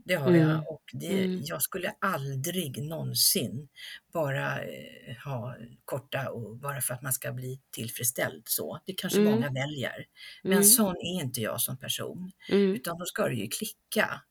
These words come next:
Speaker 2: Ja, just
Speaker 1: Och jag
Speaker 2: det.
Speaker 1: menar, det handlar ju faktiskt om att det är ju ett steg till detta. Först
Speaker 2: Ja.
Speaker 1: kanske man ger varandra kramar och pussar och, och
Speaker 2: Ja.
Speaker 1: så. Och är nära varann. Men, eh, det steget till att vara intim,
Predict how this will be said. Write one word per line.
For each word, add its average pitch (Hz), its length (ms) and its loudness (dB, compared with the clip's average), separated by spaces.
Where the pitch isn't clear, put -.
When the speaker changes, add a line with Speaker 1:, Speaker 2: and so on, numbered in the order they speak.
Speaker 2:
Ja, 156 260 8
just 175 140 0
Speaker 1:
Och 170 60 -2
jag 107 160 -2
Speaker 2:
det. 156 40 -8
Speaker 1:
menar, 160 140 -4
det 151 120 -8
handlar 165 320 -2
ju 180 60 -2
faktiskt 151 380 0
om 147 120 -6
att 139 120 -6
det 156 80 -6
är 139 40 -6
ju 175 80 -8
ett - 100 0
steg 175 760 6
till 82 220 -8
detta. - 480 -12
Först 147 160 2
Speaker 2:
Ja. 147 80 4
Speaker 1:
kanske 214 240 4
man 175 180 0
ger 101 140 -4
varandra 165 380 0
kramar 123 500 -4
och 110 120 -12
pussar 123 440 -2
och, - 200 -10
och 143 240 -4
Speaker 2:
Ja. 160 80 2
Speaker 1:
så. 139 320 -4
Och - 80 -10
är 127 60 -6
nära 139 380 -4
varann. 135 440 -6
Men, 143 140 -8
eh, 143 60 -12
det 226 280 4
steget 131 480 6
till 139 180 -4
att 131 160 -4
vara 139 240 -2
intim, 165 920 -2